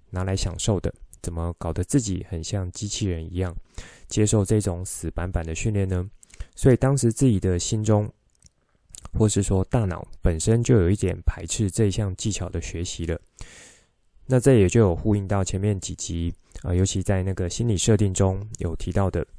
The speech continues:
如果你的大脑先去否定或排除一个方法，它不管好坏优劣的时候，那么即使这个方法再好，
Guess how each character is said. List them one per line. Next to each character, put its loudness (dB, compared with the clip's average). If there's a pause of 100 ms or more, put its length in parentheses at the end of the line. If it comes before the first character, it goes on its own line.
(140)
如 4
果 4
你 -4
的 0
大 2
脑 -4
先 -2
去 2
否 -2
定 0
或 0
排 2
除 0
一 0
个 0
方 4
法， 2 (540)
它 -2
不 0
管 0
好 -8
坏 0
优 2
劣 0
的 -4
时 -4
候， -4 (180)
那 -2
么 -2 (180)
即 0
使 2
这 4
个 4
方 2
法 -2
再 0
好， -10